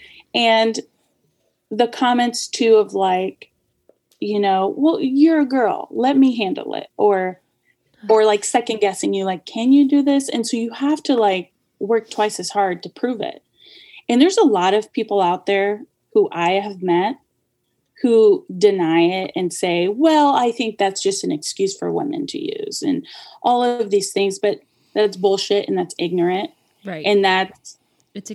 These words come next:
Speaker 1: justifying that
Speaker 2: extremely
Speaker 1: behavior.
Speaker 2: ignorant.
Speaker 1: Yeah. It's making my experiences not valid. They're real. I've
Speaker 2: Right.
Speaker 1: had these experiences. And by you saying that means that you, you're not taking it seriously. You're not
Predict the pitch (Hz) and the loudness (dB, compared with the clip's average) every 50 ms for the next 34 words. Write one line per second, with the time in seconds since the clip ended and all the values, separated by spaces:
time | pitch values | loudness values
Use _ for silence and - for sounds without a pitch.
0 | 202 190 196 214 202 208 - 208 190 175 185 185 180 185 180 185 - 160 160 196 | -2 4 4 4 4 4 0 -4 -4 -2 0 0 0 2 2 0 -2 -2 -2 -4
1 | 190 - 151 156 151 156 151 147 - 135 131 - _ _ _ _ _ _ _ _ | -6 -6 -10 -12 -12 -14 -16 -16 -18 -18 -18 -20 _ _ _ _ _ _ _ _
2 | - 427 - - - _ _ _ _ - - - - - - 285 277 - - 277 | -2 -2 -2 -4 -6 _ _ _ _ -20 -20 -20 -2 2 2 2 2 4 4 6
3 | 262 277 302 320 311 - 330 330 277 233 220 220 220 226 233 - - - - - | 6 8 6 6 6 6 6 6 6 6 4 2 2 0 -2 -4 -6 -6 -4 -2
4 | 196 190 196 208 214 - - - 214 - - - 196 190 180 170 - - - - | -2 0 -2 -2 -4 0 0 0 0 0 -2 -4 -2 0 0 0 0 -2 -4 -6
5 | - - - - - - - - _ _ _ _ - 196 233 220 196 180 185 190 | -6 -6 -6 -8 -8 -10 -12 -16 _ _ _ _ 2 2 2 2 2 0 -2 0
6 | 196 - - - - - _ _ _ _ _ _ _ 220 202 226 214 - - 220 | 0 -2 -4 -6 -14 -20 _ _ _ _ _ _ _ -2 -2 -2 -2 -2 -2 -2
7 | 214 208 185 196 190 180 - - _ _ _ - 170 170 - - - - - 190 | 0 0 0 0 -2 -2 -4 -10 _ _ _ -4 -4 -4 -4 -6 -6 -6 -6 0
8 | - 214 208 208 208 208 226 269 277 277 330 320 - - 208 196 202 220 254 277 | 0 0 2 2 2 2 4 4 4 4 2 2 0 -2 -2 -2 0 0 0 0
9 | 330 330 349 359 349 320 - _ _ _ _ _ _ _ _ _ _ _ _ _ | 2 2 2 2 0 -2 -6 _ _ _ _ _ _ _ _ _ _ _ _ _
10 | _ _ _ _ - 233 233 233 240 240 240 233 226 202 196 190 208 196 190 190 | _ _ _ _ 0 2 2 2 2 2 2 0 0 -2 0 2 2 4 4 2
11 | 185 175 - - _ _ _ _ _ - 208 196 208 220 233 240 269 214 240 269 | 0 0 -2 -4 _ _ _ _ _ -10 -6 -4 -2 0 0 0 0 0 2 4
12 | 277 311 320 302 302 311 285 269 277 247 220 202 190 - 214 196 190 - - - | 6 6 4 4 4 2 2 2 2 0 -2 -4 -2 -2 0 0 0 -2 -4 0
13 | - 208 208 214 214 220 220 226 - | 2 2 2 2 0 -2 -2 -4 -4